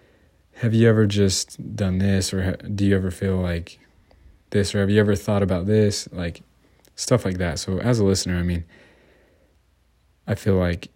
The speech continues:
when I'm listening to podcasts, you kinda just sit there, 'cause I listen to them in my car when I'm driving, and it's nice to just, like,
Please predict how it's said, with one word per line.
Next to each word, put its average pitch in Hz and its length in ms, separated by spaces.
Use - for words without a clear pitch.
when 107 180
I'm 95 120
listening 95 300
to 92 60
podcasts, 92 640
you 113 160
kinda 123 260
just 98 220
sit 101 160
there, 92 260
'cause 104 140
I 117 160
listen 120 240
to 95 60
them 92 180
in 90 80
my 85 160
car 90 300
when 90 120
I'm 87 100
driving, 90 480
and 90 380
it's - 200
nice 101 300
to 101 120
just, 92 320
like, 87 320